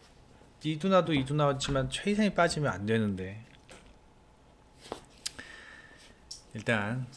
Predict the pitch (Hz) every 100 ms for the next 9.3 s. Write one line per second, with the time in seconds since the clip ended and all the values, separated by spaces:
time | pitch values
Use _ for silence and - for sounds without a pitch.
0 | 120 113 107 107 - 110 117 147 135 -
1 | 117 107 - - - 113 104 95 - -
2 | - - - - 110 120 110 107 104 104
3 | 104 131 120 - - - - - - -
4 | - 110 117 110 101 117 120 127 110 101
5 | 143 - - - 107 107 101 104 117 -
6 | _ - - - _ _ _ _ _ 113
7 | 107 113 110 107 107 104 104 147 143 135
8 | 117 104 101 110 120 117 123 113 120 123
9 | 107 104 120